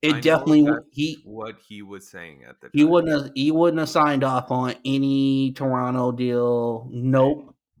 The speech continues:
Speaker 2: No, I think I, I, I don't agree there.
Speaker 1: Uh,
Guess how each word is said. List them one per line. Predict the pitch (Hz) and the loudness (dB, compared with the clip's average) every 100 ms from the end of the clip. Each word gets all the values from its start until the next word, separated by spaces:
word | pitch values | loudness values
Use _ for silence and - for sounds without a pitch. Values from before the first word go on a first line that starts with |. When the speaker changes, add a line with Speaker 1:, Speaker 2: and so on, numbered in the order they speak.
| _ 87 | _ _
Speaker 2:
No, | _ _ | _ _
I | 85 92 _ | -20 -20 _
think | 110 113 - - | -20 -20 -20 -16
I, | 92 95 95 - - | -12 -10 -10 -12 -10
I, | 92 98 101 92 _ - - | -8 -6 -10 -16 _ -20 -20
I | 80 | -20
don't | 87 82 71 | -16 -18 -18
agree | 71 71 69 _ | _ _ -20 _
there. | - _ - | -20 _ -2
Speaker 1:
Uh, | 123 127 | 0 0